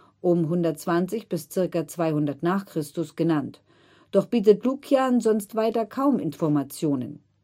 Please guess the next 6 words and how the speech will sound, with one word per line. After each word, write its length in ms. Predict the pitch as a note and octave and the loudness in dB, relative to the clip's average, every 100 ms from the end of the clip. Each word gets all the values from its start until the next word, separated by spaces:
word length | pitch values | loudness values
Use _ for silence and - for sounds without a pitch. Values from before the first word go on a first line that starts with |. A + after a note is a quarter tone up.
| _ _ - | _ _ -2
Auch 240 | E3+ E3 | 0 0
die 140 | - F3 | 2 4
Münzprägungen 920 | B3 D4 - - F3+ D#3+ D#3+ D3 C#3+ | 6 4 0 -2 0 0 2 2 2
sind 260 | D3 - | -2 -4
eher 260 | E3 E3 E3+ | 0 2 4
monoton 680 | D#3 C#3+ C#3+ F#3 F#3+ G#3+ | 2 0 0 0 0 0